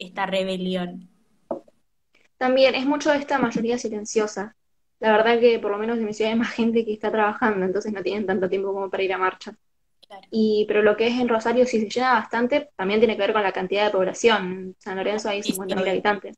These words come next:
Speaker 2: aproximadamente. Bueno, es-, eso es lo que dice el último censo. Pero en Rosario hay muchísimos más.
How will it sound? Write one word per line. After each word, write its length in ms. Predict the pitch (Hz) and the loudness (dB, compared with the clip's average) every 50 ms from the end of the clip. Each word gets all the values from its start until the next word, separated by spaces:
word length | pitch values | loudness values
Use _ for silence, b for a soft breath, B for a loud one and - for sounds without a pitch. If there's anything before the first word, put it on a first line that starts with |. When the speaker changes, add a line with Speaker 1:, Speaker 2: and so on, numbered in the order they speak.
| _ _ | _ _
Speaker 2:
aproximadamente. 680 | - - - - 196 - 202 196 196 196 196 190 - - | -20 -14 -10 -10 -8 -6 -6 -6 -4 -4 -6 -8 -6 -4
Bueno, 260 | - 190 190 190 196 | -2 -2 0 -2 -4
es-, 100 | 196 - - | -8 -8 -8
eso 140 | - 226 233 | -4 -2 -2
es 60 | 214 | 0
lo 80 | 214 190 | 0 2
que 60 | 202 | 0
dice 120 | 196 214 | 2 2
el 60 | 196 | 0
último 200 | 196 - 202 190 | -2 -2 -4 -6
censo. 320 | - - 196 190 185 - - _ _ _ _ _ _ _ _ _ _ _ _ _ _ _ _ - | -6 -4 -4 -4 -6 -8 -14 _ _ _ _ _ _ _ _ _ _ _ _ _ _ _ _ -2
Pero 200 | 220 202 208 202 | 0 2 2 2
en 80 | 202 | 0
Rosario 280 | 202 202 - 214 233 233 | 0 2 4 6 6 6
hay 40 | 214 | 4
muchísimos 360 | 190 - 220 202 214 208 208 | 0 -4 -4 -4 -2 0 2
más. 260 | 220 233 220 208 - | 4 2 2 2 -4